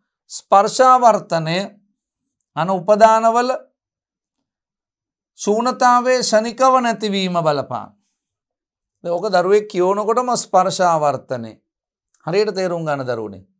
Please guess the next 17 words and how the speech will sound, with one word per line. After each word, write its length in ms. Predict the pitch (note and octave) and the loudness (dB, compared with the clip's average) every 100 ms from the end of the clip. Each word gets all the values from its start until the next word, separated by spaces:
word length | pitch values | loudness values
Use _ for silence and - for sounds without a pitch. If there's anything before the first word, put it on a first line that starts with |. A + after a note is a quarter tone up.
| _ _ _ C#3 | _ _ _ -10
මේ 140 | D#3+ | -10
ස්පර්ශාවර්තනය 1160 | - - F3 F3+ G#3 G3+ F#3+ F#3 F#3 F3+ F3 | -10 -4 -4 -2 0 0 0 -2 -6 -8 -8
කියලා 260 | E3+ D#3+ D3+ | -6 -4 -6
කියන්නේ 460 | D3 C#3+ C#3 D3 - | -6 -10 -10 -12 -6
පහුරු 380 | D#3+ F3+ A3+ F#4 - _ _ _ - | -4 -2 -2 -4 -8 _ _ _ -6
ආධාරක 540 | E3 E3 E3+ E3 D#3 | -4 0 0 -2 -4
වටා 340 | D#3+ D#3 E3 D#3+ | -4 -2 -2 -4
ඇතිවීම. 500 | C#3+ - C3 A2+ - _ | -6 -8 -14 -16 -20 _
පැෂන් 360 | C#3 D#3+ G3+ | -10 -8 -8
ෆ්‍රූට්. 320 | F3 G#3 G3 _ _ _ _ _ _ _ _ _ _ | -4 -4 -4 _ _ _ _ _ _ _ _ _ _
ඔබට 200 | C#3 D#3+ | -6 -4
මතකයි 440 | E3 E3+ F3+ G3 F#3+ F#3+ _ | -4 -4 0 0 0 -4 _
පැෂන් 320 | - - F#3+ | -10 -6 -6
ෆ්‍රූට් 300 | E3 F#3 F3+ F3 | -6 -8 -8 -8
වල 220 | F#3 F3+ | -4 -4
තියෙනවා 480 | F3+ F3+ F3+ F3+ E3+ | -2 -2 -2 -4 -6
මේ. 180 | F3 | -14